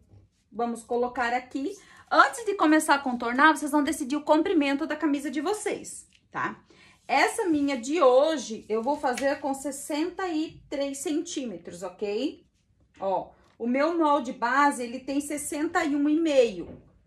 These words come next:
certo? Sessenta e um centímetros e meio. Eu vou fazer um pouquinho mais aqui, ó, vou fazer com sessenta e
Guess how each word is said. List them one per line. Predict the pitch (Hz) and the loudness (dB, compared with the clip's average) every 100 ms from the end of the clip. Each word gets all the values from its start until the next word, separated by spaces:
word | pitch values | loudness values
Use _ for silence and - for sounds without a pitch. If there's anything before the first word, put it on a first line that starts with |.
| _ | _
certo? | - 160 165 170 285 277 _ _ | -6 -4 -4 -6 -10 -10 _ _
Sessenta | 220 214 254 277 294 | -6 -2 -2 0 -2
e | |
um | 269 | -2
centímetros | 277 302 277 277 262 285 277 | -2 -2 -4 -4 -6 -6 -6
e | 302 | 0
meio. | 294 240 190 165 - _ - _ | 2 2 0 -6 -14 _ -20 _
Eu | - 233 | -6 -2
vou | 277 | -2
fazer | 269 254 269 | -2 -2 -2
um | 269 | -2
pouquinho | 247 240 302 349 | -4 -4 -2 0
mais | 302 240 214 | 0 0 -4
aqui, | 214 220 | -6 -6
ó, | |
vou | 202 | -6
fazer | 214 226 269 | -6 -8 -6
com | 285 | -6
sessenta | 277 269 - 302 320 311 | -6 -8 -4 -2 -2 -2
e | 311 - | -4 -6